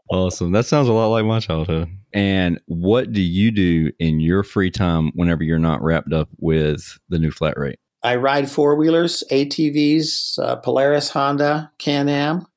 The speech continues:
Speaker 2: almost every day of my life. Our family hobby is water skiing.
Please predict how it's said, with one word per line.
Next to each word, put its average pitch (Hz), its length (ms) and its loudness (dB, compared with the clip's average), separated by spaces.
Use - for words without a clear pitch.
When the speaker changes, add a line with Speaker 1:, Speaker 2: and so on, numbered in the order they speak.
Speaker 2:
almost 139 420 0
every 139 220 0
day 135 160 2
of 151 80 0
my 139 120 0
life. 131 480 0
Our 123 140 -2
family 170 540 0
hobby 165 460 0
is 120 180 -2
water 127 360 2
skiing. 202 560 0